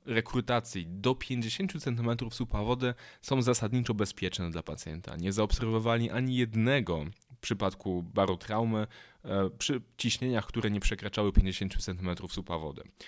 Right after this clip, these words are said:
Zasadniczo manewr rekrutacji empirycznie prowadziło się stosując ciśnienia między trzydzieści a czterdzieści centymetrów słupa wody,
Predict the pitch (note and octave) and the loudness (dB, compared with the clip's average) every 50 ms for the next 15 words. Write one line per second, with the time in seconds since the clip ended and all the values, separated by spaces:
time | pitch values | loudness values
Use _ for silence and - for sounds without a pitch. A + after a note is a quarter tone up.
0 | - - - - - _ - G#2+ B2 - - C3 C3+ D#3+ F#3+ A3 F#3 - G#2+ F2+ | -20 -20 -20 -20 -12 _ -4 -2 -2 0 0 0 0 0 -2 -2 -2 0 0 0
1 | F2 D#2+ - - _ _ - A2 A#2 C3+ D3+ D3+ C#3+ - C3+ B2 - B2+ A#2 C3 | 0 -2 -4 -10 _ _ -4 0 0 2 2 0 0 -2 -4 -4 -4 -4 -2 -2
2 | C3 C#3+ - - - - C3 A#2+ - - C3 C3 D3 D3 - - B2+ A2+ - - | -2 -2 -2 -2 -4 -2 -4 -6 -4 -2 0 2 2 2 2 0 0 0 0 0
3 | G#2 G#2 G2+ G2 G#2+ A#2+ A#2+ A2+ A2 G#2 - A2 A2 G#2+ G#2+ - - G#2 F#2+ - | 2 0 0 0 0 2 2 2 2 2 0 0 0 0 -2 -2 -4 -4 -4 -2
4 | G#2 G2 G2 - G2+ - - A2+ G#2+ G#2 G2+ G2+ G#2 G#2 G2 G#2 G2 - - A2 | -2 -2 -2 -2 -4 -4 -2 -2 0 0 0 2 0 0 0 -2 -2 -2 -2 0
5 | G2+ G#2+ A#2+ A#2 - - G#2 F#2 F#2 - - - F#2 F#2 G2 B2+ C3+ - D#3+ - | 2 2 2 2 0 0 0 0 0 -2 -2 -4 -4 -2 -2 -4 -4 -4 -4 -2
6 | D3+ D3 C3+ D3 C#3 C3 - C3+ B2 - - B2+ A#2+ - A#2 G#2+ A2+ A2 G#2 A2 | -2 -2 0 0 0 0 -2 -2 -4 -2 -4 -2 -2 -2 0 2 2 2 4 4
7 | A2 | 2